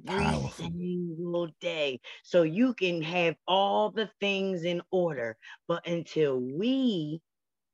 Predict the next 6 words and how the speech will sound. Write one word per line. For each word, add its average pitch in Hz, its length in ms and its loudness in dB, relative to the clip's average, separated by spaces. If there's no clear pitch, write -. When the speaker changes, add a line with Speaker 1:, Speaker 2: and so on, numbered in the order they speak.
Speaker 2:
get 196 220 6
our 233 360 6
things 208 580 -2
in 185 180 0
order 165 520 4
in 147 200 -4